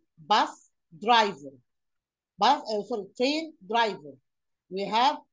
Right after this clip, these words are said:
conductor, we have ticket agent. Every job of this, of, uh, uh,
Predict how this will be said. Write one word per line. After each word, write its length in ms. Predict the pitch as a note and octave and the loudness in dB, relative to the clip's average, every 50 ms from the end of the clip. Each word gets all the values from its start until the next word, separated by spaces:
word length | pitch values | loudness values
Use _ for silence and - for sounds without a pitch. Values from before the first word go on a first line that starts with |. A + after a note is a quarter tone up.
| _ _ _ _ _ _ - | _ _ _ _ _ _ 2
conductor, 680 | A#3+ B3+ B3+ B3+ A#3+ C4 B3+ B3+ B3+ - _ - G3 D#3+ C#3 - _ _ _ _ _ | 2 2 2 0 0 0 -2 -2 -2 -10 _ -14 -14 -14 -14 -18 _ _ _ _ _
we 140 | F3+ G3 G3 | -10 -8 -6
have 240 | G3 G#3+ B3 D4 D4 - _ _ _ - | -2 -2 -2 -2 -2 -6 _ _ _ -14
ticket 240 | C4 - - C4 - - _ - | -14 -12 -12 -14 -18 -16 _ -2
agent. 420 | C4 B3+ A#3+ A3 E3 F3 E3 - - _ _ _ _ _ - C4+ | 0 0 0 -2 -8 -12 -14 -16 -18 _ _ _ _ _ 0 2
Every 340 | D4 D4+ C4 C4+ C#4+ B3+ | 2 2 2 -4 -6 -2
job 200 | G#3 C#4+ D4 C#4+ - A#3 | 2 2 0 2 0 -4
of 180 | A3 E3 E3 | -4 -4 -4
this, 260 | G#3+ C#4 D4+ D4 C#4+ A#3 - | -6 -6 -6 -6 -10 -10 -8
of, 200 | A3+ A3 F#3 E3+ F#3+ | -8 -8 -8 -8 -4
uh, 60 | G3+ | -2
uh, 280 | G3+ G3 G3 A3+ A#3 | -2 0 2 0 0